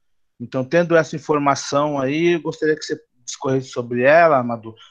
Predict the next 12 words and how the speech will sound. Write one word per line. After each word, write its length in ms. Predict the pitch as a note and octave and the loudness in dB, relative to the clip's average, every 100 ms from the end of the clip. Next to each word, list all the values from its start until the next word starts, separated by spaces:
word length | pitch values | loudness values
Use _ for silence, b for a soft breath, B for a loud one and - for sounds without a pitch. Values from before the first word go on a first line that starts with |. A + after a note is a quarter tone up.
| _ | _
E 100 | C#3 | 2
outra 260 | E3 E3+ F3+ | 4 4 2
coisa 300 | F3+ E3+ E3 | 2 0 0
também, 520 | F3+ D#3+ B2+ A#2 - _ _ _ _ _ - | -2 -2 -2 -4 -8 _ _ _ _ _ 0
é, 540 | C#3 C3+ C3+ C3+ - | 4 6 6 2 -2
minha, 200 | D3+ D#3 - | -6 -6 -4
uma 200 | F3+ E3+ | -2 -2
curiosidade, 800 | E3 F#3 F#3 E3+ F#3+ D#3 C3 A2+ - _ - | 0 4 4 2 4 4 4 0 -14 _ -2
como 220 | G#3 A#3+ | 0 0
surgiu, 640 | - G#3 C#3+ E3+ G#3 F3 _ _ _ _ - | -2 -6 -4 -2 -2 -4 _ _ _ _ -6
é, 800 | C#3+ D3 C#3+ C#3+ C#3 C3+ C3+ - _ - | 0 0 2 0 0 -2 -4 -8 _ -4
esse 1080 | D3+ C#3+ - - F3+ E3 D#3+ D#3 D3+ C#3+ | -2 -2 -12 -10 -8 -4 -2 0 -2 -4